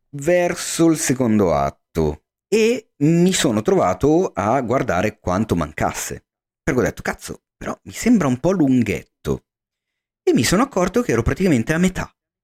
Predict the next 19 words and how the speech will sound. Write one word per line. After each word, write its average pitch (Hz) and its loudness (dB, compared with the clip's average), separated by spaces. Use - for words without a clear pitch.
E - 0
in - -2
quel 147 0
momento 226 2
ho - 0
detto, 98 -4
"Porco 160 -2
cane, 214 0
ma 80 -6
quan-, 98 -4
quanta 120 -4
roba 151 0
ancora 156 0
devono 117 0
raccontare 95 -6
in 127 -6
sto - -20
film - -18
qui?" - -18